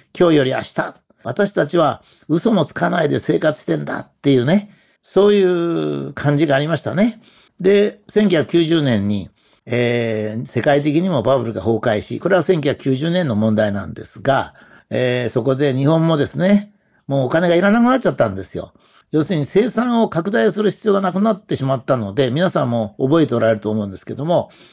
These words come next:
まあ、バブルが崩壊したんです。このバブルが崩壊した最も大きな原因は、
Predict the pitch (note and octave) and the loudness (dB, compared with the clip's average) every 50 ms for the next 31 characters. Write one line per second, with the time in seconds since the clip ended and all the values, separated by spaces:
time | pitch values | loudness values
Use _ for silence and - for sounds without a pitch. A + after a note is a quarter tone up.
0 | - _ - - B2 G#2+ C3+ F#3 A3 A3 G#3 F#3+ D#3 C#3+ A2 C3+ F3 E3+ F3+ F3 | -20 _ -12 -8 -6 -2 0 0 2 2 0 0 0 2 2 2 2 2 2 0
1 | F3 D3 - C#3+ A2+ G2 F2 - - - - _ _ - E3 D#3+ D3+ G3+ A3 G3 | 0 0 0 0 -2 -2 -4 -14 -20 -20 -20 _ _ -6 -2 0 2 2 2 2
2 | F#3+ F3+ D#3 C3+ D3 D3 D3+ D3+ D3 C3+ - C3+ B2+ B2+ B2+ C#3+ - _ _ - | 2 2 2 2 2 2 2 0 -2 -2 -2 -2 -2 -2 -4 -6 -14 _ _ -4
3 | C#3+ D3+ D#3 - - B3+ A#3 F3 F#3 F#3+ D#3+ - C#3+ C3 A2+ G#2 B2 B2+ B2 B2 | -4 -4 -2 0 0 0 2 4 2 2 2 0 -2 -2 -2 -2 -2 -2 -2 -2
4 | B2 B2 C#3 D3 C3 F#2+ - | -2 -2 0 0 -2 -2 -4